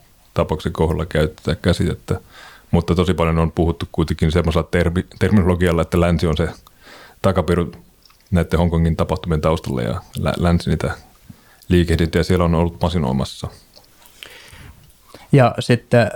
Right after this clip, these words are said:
Speaker 2: Manner-Kiinassa on siis aika niinku herkästi käytetty tätä värivallankumouskorttia, että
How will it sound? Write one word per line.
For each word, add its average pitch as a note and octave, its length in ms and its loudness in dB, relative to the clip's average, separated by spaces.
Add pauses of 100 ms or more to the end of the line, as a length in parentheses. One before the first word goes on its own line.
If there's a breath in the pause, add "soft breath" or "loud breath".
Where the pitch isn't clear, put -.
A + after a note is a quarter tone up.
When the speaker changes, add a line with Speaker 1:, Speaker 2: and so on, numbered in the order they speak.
Speaker 2:
Manner-Kiinassa B2 840 4
on B2 140 4
siis B2 160 0
aika B2 160 2
niinku A#2+ 220 4
herkästi B2+ 520 2
käytetty - 420 -2
tätä A#2+ 260 2 (480 loud breath)
värivallankumouskorttia, A#2 1200 2
että - 300 0